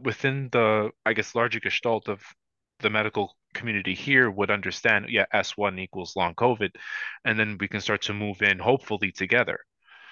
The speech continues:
You know, hopefully it is not adversarial. A-, and, and it's, it's my contention that within the United States, there are those on the county level that know this and are just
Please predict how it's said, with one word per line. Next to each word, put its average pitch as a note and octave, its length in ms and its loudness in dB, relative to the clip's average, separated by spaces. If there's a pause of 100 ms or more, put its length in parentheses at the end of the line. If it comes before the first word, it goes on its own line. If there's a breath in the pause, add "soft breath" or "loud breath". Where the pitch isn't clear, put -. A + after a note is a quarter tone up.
(200 loud breath)
You F2+ 60 -6
know, F2+ 60 -4
hopefully G#2+ 380 2
it G#2 80 2
is B2 160 0
not F#2+ 180 0
adversarial. E2 720 -4 (520)
A-, F#2+ 40 2
and, F#2+ 320 2
and F#2 200 0
it's, - 220 -4
it's G2+ 180 -2
my C#3 160 4
contention G#2 720 -2 (100)
that G2 300 2 (180)
within B2 440 0
the B2+ 100 0
United A2+ 340 2
States, - 520 -4
there G2+ 180 6
are A2 220 4
those B2+ 480 0
on A2 120 -2
the G2 80 2
county B2+ 500 -2
level B2 380 2
that A2+ 220 0
know B2 320 -2
this - 420 -6 (520 loud breath)
and G#2+ 420 6
are A2 160 2
just - 360 -2